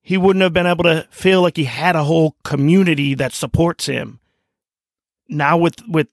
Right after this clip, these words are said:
the way the internet works, there's a, there's a little culture and a world for every one of these freaks that's out there.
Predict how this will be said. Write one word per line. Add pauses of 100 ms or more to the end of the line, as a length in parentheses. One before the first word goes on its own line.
the
way (260)
the
internet
works, (440)
there's
a,
there's
a
little (720)
culture
and
a
world
for (160)
every
one
of
these
freaks
that's
out
there.